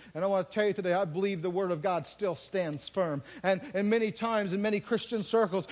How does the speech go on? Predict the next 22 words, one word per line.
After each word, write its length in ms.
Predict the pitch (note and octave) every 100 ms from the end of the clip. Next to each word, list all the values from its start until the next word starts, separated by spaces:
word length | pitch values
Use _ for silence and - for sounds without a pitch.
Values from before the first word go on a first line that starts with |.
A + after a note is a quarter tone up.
| D#4
the, 120 | A3 G#3 B3+
the, 540 | G3+ G3 A3 F#3 G#3+ G#3+
the 160 | A3+
loose 460 | G#3 A3 B3+ A#3 -
living 480 | G3+ A3+ A#3+ A#3 G3
has 160 | G3+
just 180 | G3 -
become 380 | A3+ - A3 G#3
popular. 680 | - A#3 G#3+ - A3+ F3 D3 -
The 80 | A3+
way 240 | A3+ A#3+
you 240 | A3 A#3 - -
act, 300 | A#3 G#3 -
the 60 | A#3+
way 200 | A#3+ A#3
you 160 | A#3+
do 260 | F3 G#3+ A#3
things, 380 | - A3+ F#3 - C4
the, 160 | G#3+ A#3+
the 100 | G#3
way 200 | A#3 B3
you, 240 | A#3+ B3